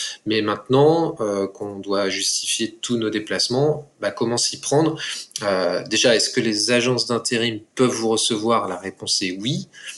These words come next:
Elles ont mis un, un protocole sanitaire en place afin de garantir la sécurité de, de toutes et tous,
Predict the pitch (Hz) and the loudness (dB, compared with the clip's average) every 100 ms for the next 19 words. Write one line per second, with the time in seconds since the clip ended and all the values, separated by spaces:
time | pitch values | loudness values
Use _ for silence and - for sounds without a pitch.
0 | - - 104 98 107 107 104 98 107 101 | -18 -4 -2 0 -2 0 0 -2 -4 -8
1 | - 110 113 - 110 - 110 104 98 104 | -4 -4 -2 -2 -2 0 -2 -6 -6 -4
2 | 104 101 113 110 - - - - 117 - | -4 -4 0 0 0 -2 -10 -6 -4 -2
3 | 110 104 101 101 - 113 101 - 107 - | -4 -2 -2 -2 -4 -2 -2 -2 -4 -6
4 | 104 95 - 104 87 85 - 92 - 104 | -8 -6 -4 -4 -4 -10 -12 -14 -10 -8
5 | - 95 90 - 165 165 | -4 -4 -6 -4 -2 0